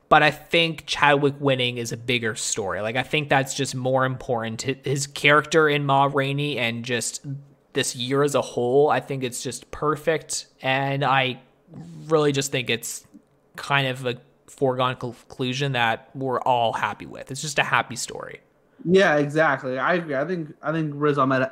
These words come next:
Speaker 2: if we're looking at better performances, I'd probably give Riz Ahmed the, the edge. If I'm looking at who I think deserves it or who, who I want to win it,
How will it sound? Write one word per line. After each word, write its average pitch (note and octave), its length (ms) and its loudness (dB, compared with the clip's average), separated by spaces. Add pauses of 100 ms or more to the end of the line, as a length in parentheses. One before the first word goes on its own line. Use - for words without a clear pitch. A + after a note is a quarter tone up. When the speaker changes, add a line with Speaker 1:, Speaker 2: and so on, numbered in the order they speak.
Speaker 2:
if C3+ 200 -6
we're D3+ 160 0
looking D#3 220 0
at - 200 -16
better D3 160 4
performances, F3+ 800 -2 (400)
I'd C3+ 180 -2
probably E3 460 0
give E3 260 -2
Riz E3 240 0
Ahmed D#3+ 540 0
the, C#3 120 -4
the D3 220 -2
edge. D#3 280 2 (300)
If D3+ 60 -2
I'm D#3+ 80 -2
looking D#3+ 160 0
at - 120 0
who E3+ 200 2
I D3 60 4
think D3+ 180 -6
deserves D3 400 0
it F3+ 80 2
or D3 300 -2
who, D3+ 240 0
who C#3 240 -2
I B2+ 60 2
want B2+ 280 -2
to F#3 80 -4
win G3+ 200 -2
it, B3+ 120 -4